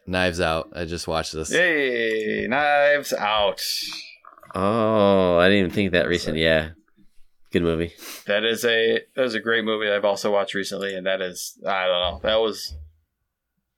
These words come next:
Speaker 2: that one took me by surprise, knowing nothing going in, and it was
Speaker 3: Yeah.
Speaker 1: I like that
Speaker 2: very,
Speaker 1: one a lot.
Speaker 2: very, very pleasant. All right. I don't know if you guys have both seen this
Speaker 1: Ooh,
Speaker 2: one.
Speaker 1: it's for all the
Speaker 2: Uh,
Speaker 1: marbles.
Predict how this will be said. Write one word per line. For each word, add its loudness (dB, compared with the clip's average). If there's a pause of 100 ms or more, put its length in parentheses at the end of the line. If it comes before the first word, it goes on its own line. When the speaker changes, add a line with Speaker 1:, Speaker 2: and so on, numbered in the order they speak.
(180)
Speaker 2:
that 4
one 2
took -2
me -2
by 2
surprise, -2
knowing -2
nothing 0
going 2
in, -2
and -2
it 2
was -2
Speaker 3:
Yeah. 6 (140)
Speaker 1:
I 0
like 0
that 0
Speaker 2:
very, 0
Speaker 1:
one 0
a -2
lot. -2
Speaker 2:
very, 2
very 0
pleasant. -2 (1400)
All -2
right. 2 (400)
I -2
don't 2
know 4
if 0
you 0
guys 2
have -2
both 4
seen -2
this 2
Speaker 1:
Ooh, 0
Speaker 2:
one. 4
Speaker 1:
it's -2
for 6
all 10
the 6
Speaker 2:
Uh, 0
Speaker 1:
marbles. 4